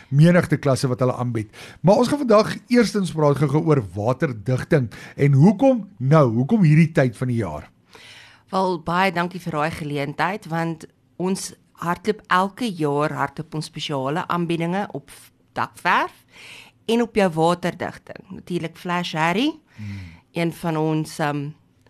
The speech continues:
Speaker 2: goeie produkte op die mark en goed bekend ook. En die rede daarvoor is, jy moet dit in die winter doen. Nou, ons kry nie vreeslik veel aftrek van hierdie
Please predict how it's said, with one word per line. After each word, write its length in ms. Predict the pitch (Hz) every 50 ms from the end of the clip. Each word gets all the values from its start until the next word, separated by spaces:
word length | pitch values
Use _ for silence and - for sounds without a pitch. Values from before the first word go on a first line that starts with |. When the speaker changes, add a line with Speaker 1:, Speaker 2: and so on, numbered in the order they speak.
| _ _ _ _ _ _
Speaker 2:
goeie 580 | _ - - - - - 294 294 269 285 269
produkte 720 | 269 277 247 196 156 160 156 160 - _ - 233 277 339 359 -
op 160 | - - -
die 100 | 214 196
mark 400 | 190 185 208 247 302 311 _ _ -
en 240 | 175 175 175 165 165
goed 360 | - - - - 214 208 _
bekend 500 | - 180 - - 202 196 190 190 190 -
ook. 360 | - - 220 277 - _ _ _ _ _ _ _ _ _ _ _ _ _ _ _ _ -
En 460 | - 233 240 247 240 240 247 240 220 - -
die 160 | 170 214 233
rede 320 | 208 214 226 262 311 370 339
daarvoor 560 | 214 185 170 170 170 - - 185 175 175 170
is, 280 | - - 156 160 - -
jy 140 | 165 160 175 170
moet 240 | 156 151 151 151
dit 220 | 151 160 156 160 -
in 80 | 160 165
die 100 | 165 151
winter 440 | 147 160 175 196 202 - 196 180 180
doen. 360 | 185 208 - - - 190 190 _ _ _ - - - - - - -
Nou, 100 | - 160
ons 140 | 208 208 -
kry 160 | - 247 269 302 320
nie 80 | 359 -
vreeslik 380 | - 294 294 294 254 277 254 - _ _ _ - - - -
veel 320 | - 262 247 247 247 - - - -
aftrek 800 | 247 269 254 - - - 254 226 208 196 180 180 180 - - - _ - _ _ _ _
van 200 | - 190 180 180
hierdie 340 | 170 165 165 156 165 165